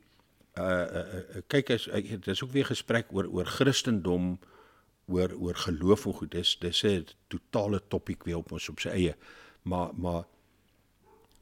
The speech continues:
as dit soos 'n Christen is, ek wil,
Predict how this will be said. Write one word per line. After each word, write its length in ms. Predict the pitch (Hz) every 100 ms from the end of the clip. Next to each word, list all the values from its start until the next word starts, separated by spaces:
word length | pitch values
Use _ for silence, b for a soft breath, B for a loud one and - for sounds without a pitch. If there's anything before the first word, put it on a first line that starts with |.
| _ _ _ _ _ -
as 140 | 104
dit 200 | - 123 -
soos 180 | 131
'n 40 | -
Christen 440 | - 101 - -
is, 160 | 76 - -
ek 180 | - -
wil, 120 | 95